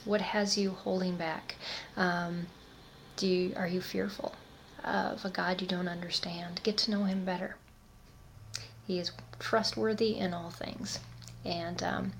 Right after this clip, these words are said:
as C S Lewis says, he is, he is not tame, but he is loving and he is kind. Um, and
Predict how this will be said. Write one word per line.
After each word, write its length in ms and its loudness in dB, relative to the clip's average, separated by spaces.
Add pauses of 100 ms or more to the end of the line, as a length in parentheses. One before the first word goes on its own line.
(460)
as 220 4
C 180 4
S 160 4
Lewis 260 2
says, 460 0
he 380 0
is, 320 -4 (140)
he 160 2
is 120 -2
not 240 -2
tame, 480 0 (960)
but 160 -2
he 320 -4
is 200 -4
loving 420 -4 (140)
and 280 -4
he 220 -2
is 120 -6
kind. 520 -4 (560)
Um, 480 2 (800)
and 460 6